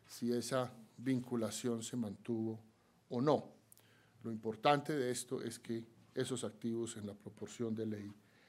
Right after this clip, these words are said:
irán a las víctimas. También se, eh, se incautaron dos caletas el fin de semana, con una con medio millón de dólares en efectivo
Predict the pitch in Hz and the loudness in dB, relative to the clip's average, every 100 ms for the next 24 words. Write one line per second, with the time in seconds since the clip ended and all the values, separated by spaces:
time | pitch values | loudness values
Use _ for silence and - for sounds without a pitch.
0 | - - - 117 113 120 123 120 127 - | -20 -16 -4 0 2 4 4 2 -2 -4
1 | - - - - - - - - - - | -16 -20 -20 -20 -20 -20 -20 -20 -20 -20
2 | - - 139 139 160 180 - 196 180 151 | -20 0 2 6 6 4 6 8 8 6
3 | - - - - - - _ _ _ - | 0 -12 -20 -20 -20 -20 _ _ _ -12
4 | 104 101 104 104 - _ - - - - | -8 -8 -10 -14 -20 _ -20 -20 -20 -20
5 | - - _ _ - - - _ _ - | -20 -20 _ _ -20 -20 -20 _ _ -20
6 | - - 117 113 110 117 113 131 135 147 | -20 -6 -4 -2 -2 -2 0 2 4 4
7 | 156 143 160 170 - 175 131 123 - - | 0 4 6 4 2 0 0 0 -2 -6
8 | 120 107 - 123 120 127 123 110 - - | -4 -6 0 0 2 0 -2 -6 -16 -12
9 | 107 113 117 131 185 - - _ - - | -4 0 0 -2 -4 -14 -20 _ -20 -20
10 | - - - - - - _ - - 120 | -20 -20 -20 -20 -20 -20 _ -20 -6 0
11 | 117 113 110 110 107 - 147 156 180 180 | 2 4 4 2 0 -4 0 4 4 0
12 | - 117 113 123 135 139 139 113 113 113 | -2 0 4 4 4 2 0 0 0 0
13 | 123 120 120 120 131 139 127 - 110 104 | -2 -2 0 2 0 -4 -8 -10 -8 -8
14 | 104 104 - - 135 135 190 | -10 -12 -16 -4 -2 -2 -4